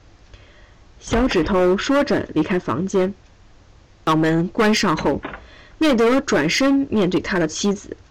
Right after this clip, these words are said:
：“你一到家，立刻以我的名义送信给赫曼桃哈和盖布特格洛夫，命令他们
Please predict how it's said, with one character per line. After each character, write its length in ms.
：“你 200
一 40
到 200
家， 280
立 140
刻 360
以 120
我 220
的 100
名 280
义 140
送 240
信 160
给 100
赫 180
曼 160
桃 220
哈 280
和 140
盖 200
布 100
特 160
格 120
洛 120
夫， 240
命 160
令 120
他 180
们 180